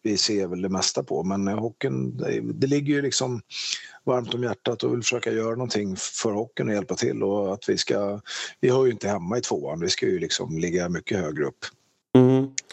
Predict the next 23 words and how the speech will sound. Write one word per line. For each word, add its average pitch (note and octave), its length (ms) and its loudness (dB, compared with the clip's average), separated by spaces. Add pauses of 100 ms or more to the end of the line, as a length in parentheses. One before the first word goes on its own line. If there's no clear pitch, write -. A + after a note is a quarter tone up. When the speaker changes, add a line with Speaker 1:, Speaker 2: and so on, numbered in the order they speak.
(120)
Speaker 1:
Men G2+ 100 2
om G#2 60 0
man G2+ 120 0
tittar G2 220 0
på G2 120 -2
historien A2+ 500 2
och A#2+ 80 -4
sådär, - 260 -4
liksom, - 220 8 (640)
vad A2 120 0
jag G2+ 160 0
tycker. - 240 -8 (880)
Speaker 2:
Ja, C#3+ 340 6 (300)
men, E3 260 4
eh, E3+ 240 4
då E3 120 2
tänker E3 440 2
jag D#3+ 120 4
ju D#3+ 60 2
lite D#3 220 -2
grann D#3 220 2
sådär C#3+ 300 2
som, D3+ 380 4